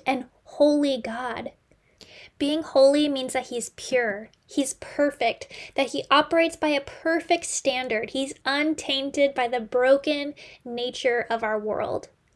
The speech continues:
Isn't it awesome and comforting that we get to be in a relationship with a God like this? I like how Jackie Hill Perry explains God's holiness.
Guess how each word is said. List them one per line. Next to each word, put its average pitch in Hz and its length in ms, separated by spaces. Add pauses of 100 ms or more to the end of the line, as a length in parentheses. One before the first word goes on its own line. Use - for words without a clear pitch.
(180)
Isn't 285 240
it 359 300
awesome 285 520
and 277 240
comforting 277 600
that 269 180
we 269 280
get 311 160
to 320 100
be 277 160
in 262 80
a 277 80
relationship 277 920
with 269 140
a 247 80
God 220 460
like 220 260
this? - 540 (720)
I 320 100
like 427 160
how 403 120
Jackie 277 320
Hill 254 140
Perry 226 360
explains 226 500
God's 214 300
holiness. - 720